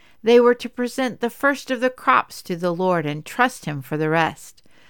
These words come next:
Fifty days later came the Feast of Weeks, which celebrated the end of the harvest. This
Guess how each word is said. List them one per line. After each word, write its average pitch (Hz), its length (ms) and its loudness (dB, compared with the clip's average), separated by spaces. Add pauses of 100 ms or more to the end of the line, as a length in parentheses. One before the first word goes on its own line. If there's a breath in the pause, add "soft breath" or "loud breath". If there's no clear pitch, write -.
(140 soft breath)
Fifty 190 420 -2
days 233 400 6
later 254 400 0
came 196 300 -6
the 196 160 -2
Feast - 480 -6
of 220 180 -2
Weeks, 180 560 -2 (320 soft breath)
which 208 180 0
celebrated 190 840 0
the 196 240 -2
end 269 280 -2
of 151 140 -4
the 143 120 -6
harvest. - 640 -10 (280 soft breath)
This 247 300 2